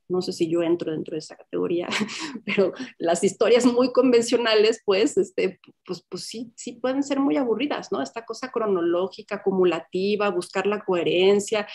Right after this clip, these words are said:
es tan artificial, ¿no? Es como tan, es, es eso, es una construcción muy artificial, y entonces, pues, esta, esta historia que, pues, eso, que se apega más a la experiencia, a la experiencia social, pues,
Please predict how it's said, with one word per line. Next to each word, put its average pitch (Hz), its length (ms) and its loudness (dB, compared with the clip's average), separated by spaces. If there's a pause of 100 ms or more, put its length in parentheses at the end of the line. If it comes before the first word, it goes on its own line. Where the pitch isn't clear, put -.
(180)
es 226 300 -4
tan 302 280 6
artificial, 208 840 2
¿no? 254 120 2
Es 269 160 -2
como 247 300 0
tan, 233 540 2 (460)
es, 185 260 -4
es 175 200 -10
eso, - 280 -2
es - 160 -12
una 202 240 0
construcción 214 560 -4
muy 254 280 2
artificial, 165 680 -6
y 160 60 -4
entonces, 170 500 -8
pues, - 160 -12
esta, 190 580 -6
esta 180 300 -8
historia 208 600 -2
que, 180 320 -4
pues, - 200 -16
eso, 240 240 -8
que - 80 -14
se - 100 -14
apega - 320 -8
más 202 300 -4
a 240 40 -6
la 202 100 0
experiencia, 196 920 0 (640)
a 160 40 -4
la 170 60 -2
experiencia 202 500 0
social, 214 600 -2
pues, - 400 -10